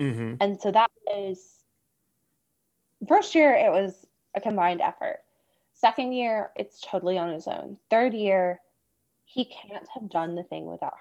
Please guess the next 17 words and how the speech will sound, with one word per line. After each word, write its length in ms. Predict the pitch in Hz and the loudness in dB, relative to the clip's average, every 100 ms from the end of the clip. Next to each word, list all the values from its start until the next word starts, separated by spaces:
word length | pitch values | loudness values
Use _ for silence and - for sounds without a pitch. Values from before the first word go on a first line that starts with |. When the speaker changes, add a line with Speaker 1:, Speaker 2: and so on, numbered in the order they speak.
| - | -10
Speaker 2:
Hermione. 560 | 170 196 202 - - - _ _ _ _ _ _ _ _ _ _ _ _ - | -6 -4 -4 -6 -12 -16 _ _ _ _ _ _ _ _ _ _ _ _ 0
Ron 280 | 240 262 262 | 2 2 0
is 120 | 262 | -2
almost 400 | 208 190 190 - - | -2 -4 -6 -8 -6
ancillary 680 | 190 202 190 190 - - 87 | -6 -6 -6 -4 -4 -2 -4
at 80 | - | -4
this 240 | - - | -10 -10
point 240 | - 170 | -8 -6
because 260 | 202 208 196 | -6 -6 -8
he's 400 | - 185 - _ | -4 -6 -6 _
laid 280 | 170 180 160 | -2 0 0
up 120 | 165 | -2
in 80 | 151 | -6
the 60 | 156 | -8
hospital 520 | - 208 - - 151 | -4 -6 -4 -2 -2
wing 460 | 165 156 190 208 - - | -2 -4 -4 -6 -8 -4
and 360 | 180 175 175 | -2 -2 -4